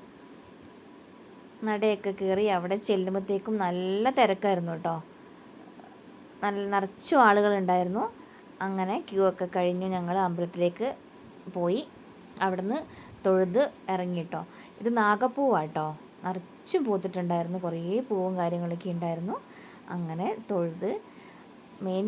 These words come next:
പരിപാടിയിലേക്ക് കിടന്നു. വേറെ ഒന്നുമല്ല, ഫോട്ടോ എടുക്കല്. എവിടെ പോയാലും പിന്നെ സെൽഫി ഇല്ലാത്ത പരിപാടിയില്ലല്ലോ. അവിടുന്ന് രണ്ട് മൂന്ന് സെൽഫിയൊക്കെ എടുത്തു. അപ്പോഴേക്ക് ഫുഡ് കഴിക്കേണ്ട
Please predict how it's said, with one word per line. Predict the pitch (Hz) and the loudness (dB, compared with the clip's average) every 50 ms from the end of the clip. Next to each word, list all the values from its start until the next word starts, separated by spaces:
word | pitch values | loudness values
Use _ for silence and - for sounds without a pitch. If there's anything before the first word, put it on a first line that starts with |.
| 208 214 | 0 0
പരിപാടിയിലേക്ക് | 208 180 175 175 180 180 180 185 185 185 180 - 214 196 | 0 0 2 0 0 0 0 0 -2 -2 -4 -4 -4 -4
കിടന്നു. | 170 165 165 165 180 196 - - 208 | -2 -2 -2 -4 -6 -8 -8 -8 -6
വേറെ | 180 175 175 180 202 | -4 -2 -2 0 -2
ഒന്നുമല്ല, | 254 403 403 269 214 220 220 202 208 - | 0 0 0 0 0 0 0 0 0 0
ഫോട്ടോ | 202 180 170 180 214 220 | 0 -2 0 0 0 0
എടുക്കല്. | 208 185 175 156 156 160 151 151 160 | 0 0 -2 -6 -8 -6 -6 -6 -4
എവിടെ | 170 190 220 220 226 | -2 -2 -2 -2 -2
പോയാലും | 247 247 247 247 254 262 254 254 | -2 -2 0 0 -2 -2 -2 -4
പിന്നെ | 254 233 240 247 247 | -2 -4 -4 -2 -2
സെൽഫി | 269 196 165 165 180 - - 320 285 | 0 0 0 -2 -4 -2 0 0 2
ഇല്ലാത്ത | 247 233 220 214 - 226 214 | 2 2 2 0 0 0 0
പരിപാടിയില്ലല്ലോ. | 190 170 175 180 196 226 240 247 202 160 151 143 143 143 160 175 - - - - - - - - | 0 2 2 2 2 4 4 4 2 2 0 -2 -4 -6 -6 -8 -12 -18 -20 -20 -18 -10 -6 -4
അവിടുന്ന് | 170 175 180 180 175 180 175 165 | -2 -2 0 0 -2 -2 -2 -2
രണ്ട് | 165 165 175 170 | -2 -4 -4 -4
മൂന്ന് | 175 170 175 175 - | -4 -4 -4 -4 -4
സെൽഫിയൊക്കെ | 175 156 175 - - 190 165 170 - 175 165 | -4 -4 -4 -4 -4 -2 -2 -2 -2 -4 -4
എടുത്തു. | 160 160 - - - 427 - - - - - - - | -4 -6 -6 -6 -8 -8 -8 -12 -18 -20 -14 -12 -10
അപ്പോഴേക്ക് | 185 - 185 190 202 208 - 247 - | -6 -2 -2 -2 -2 -2 -4 -4 -2
ഫുഡ് | 208 190 175 175 220 226 220 - | -2 -2 0 2 0 0 0 0
കഴിക്കേണ്ട | - 190 175 170 170 175 180 | -2 -2 -2 -2 -2 -4 -2